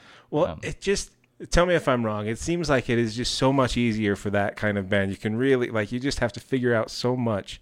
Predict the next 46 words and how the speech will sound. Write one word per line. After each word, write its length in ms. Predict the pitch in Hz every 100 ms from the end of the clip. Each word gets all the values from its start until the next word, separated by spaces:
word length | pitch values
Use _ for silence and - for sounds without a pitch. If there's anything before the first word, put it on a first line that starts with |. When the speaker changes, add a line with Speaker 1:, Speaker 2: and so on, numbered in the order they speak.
| -
Speaker 1:
less. 420 | 101 127 113 -
You 80 | 104
just 200 | 95 98
kinda 240 | - 107 104
go 540 | 107 110 107 104 104 - _ _ _ -
I 80 | 113
don't 80 | 113
know. 120 | 101 - -
And, 140 | 143
and 200 | 165 151
what 200 | 156 147
is 140 | 170 117
it? 100 | 107
You, 240 | 120 120 127
you 480 | 120 113 110 104 110
are 120 | 127
just 180 | 110 110
hitting 200 | 131 120
up 140 | 110
bar 220 | 120 117 117
owners 340 | 113 113 107
and 100 | 107
you're 120 | 107 98
auditioning, 640 | 95 113 - 123 113 117 110
or 440 | 95 92 90 87 - - - _
you 100 | 104
just 240 | 95 104 -
kind 180 | 107 107
Speaker 2:
Yeah. 120 | 123
Speaker 1:
of 140 | 92 - _ _
show 200 | - 117
'em 120 | 107 107
your, 380 | 98 98 95 -
I 100 | 107
don't 120 | 104
know, 160 | 90 95
following 500 | - 98 98 107 107
someone? 440 | - 156 185 180
Speaker 2:
Um, 60 | 147
Speaker 1:
How 120 | 127
does, 120 | 127
how 120 | - 117
does 80 | 110
that? 220 | 110 - - _ _
Speaker 2:
Honestly, 480 | 127 170 185 - 208
l-, 260 | 170 131 123